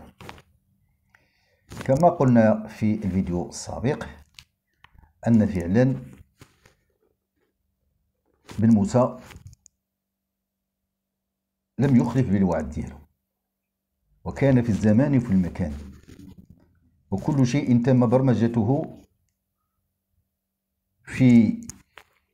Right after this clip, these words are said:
اتفاق المرحلي ديال ثمنطاش يناير ألفين وثمنطاش، ألفين واثنين وعشرين،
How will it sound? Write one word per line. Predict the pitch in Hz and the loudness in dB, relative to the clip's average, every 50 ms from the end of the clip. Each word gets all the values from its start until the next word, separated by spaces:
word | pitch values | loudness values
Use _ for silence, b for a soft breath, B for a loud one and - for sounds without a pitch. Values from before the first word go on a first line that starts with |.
| _ _ _ _ _ _ _ - | _ _ _ _ _ _ _ -18
اتفاق | - - 123 117 117 139 131 120 - 110 | -6 0 0 2 4 4 4 4 4 2
المرحلي | 110 117 113 113 - 123 117 113 | 4 4 4 2 0 0 0 0
ديال | 107 113 104 110 | 0 0 0 0
ثمنطاش | 110 110 107 107 107 104 104 - | 0 0 2 2 0 -2 0 0
يناير | 110 104 104 98 95 - - | 0 0 0 0 -2 -2 -4
ألفين | 101 95 117 104 98 | -4 -2 0 0 0
وثمنطاش، | 95 95 - - 95 95 92 90 - 101 104 107 127 151 - - - - _ _ - | 0 -2 -2 -2 0 0 0 0 0 2 2 2 2 0 -2 -6 -14 -20 _ _ -6
ألفين | 104 107 117 110 107 | -4 0 0 0 0
واثنين | 98 92 92 90 | 0 0 0 -2
وعشرين، | 87 80 80 - 113 143 160 156 | -2 -4 -6 -4 -2 -2 -2 -4